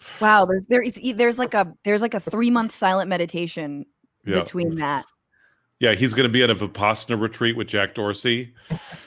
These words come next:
Speaker 2: <laughs> drinking gray water. <laughs>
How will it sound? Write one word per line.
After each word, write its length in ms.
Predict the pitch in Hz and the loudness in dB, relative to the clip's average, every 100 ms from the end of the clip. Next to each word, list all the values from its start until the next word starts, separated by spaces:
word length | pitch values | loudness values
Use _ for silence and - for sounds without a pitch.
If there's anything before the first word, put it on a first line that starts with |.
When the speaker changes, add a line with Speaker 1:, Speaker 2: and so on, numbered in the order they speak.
| 170 | -2
Speaker 2:
<laughs> 760 | - - - 185 - 202 - - | -2 -8 -2 0 2 -2 -2 -2
drinking 420 | 147 139 135 120 | 0 2 2 0
gray 240 | 101 110 | 2 2
water. 480 | 120 123 127 127 131 | 2 2 4 2 2
<laughs> 60 | - | -2